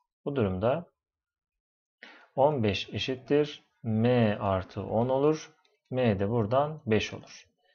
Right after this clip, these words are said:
Yani B bitkisinin grafiğini gösteren doğrunun denklemi arkadaşlar, M yerine beş yazarsak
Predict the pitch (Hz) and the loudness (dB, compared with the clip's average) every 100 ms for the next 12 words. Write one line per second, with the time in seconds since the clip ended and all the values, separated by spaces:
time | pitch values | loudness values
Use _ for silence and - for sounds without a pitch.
0 | _ _ 135 143 107 - _ _ _ 117 | _ _ 2 4 4 -2 _ _ _ -4
1 | 107 131 135 117 104 107 113 120 - 104 | 0 4 6 4 2 -4 -6 -8 -6 -4
2 | 98 98 - _ _ _ _ _ _ _ | -4 -6 -12 _ _ _ _ _ _ _
3 | _ _ _ _ _ _ _ _ _ _ | _ _ _ _ _ _ _ _ _ _
4 | _ _ - 120 117 127 123 110 104 - | _ _ 2 2 2 -2 0 0 0 -2
5 | 101 95 95 101 113 107 95 92 - 101 | -2 -2 -4 2 4 4 2 -4 -2 0
6 | 104 95 92 117 113 - 95 104 95 98 | 2 0 0 0 -2 -4 -4 -2 -4 -4
7 | 98 95 - 135 120 110 107 98 101 113 | -4 -4 -4 -4 0 2 2 0 0 -2
8 | - 98 92 90 131 | -4 -6 -6 -2 0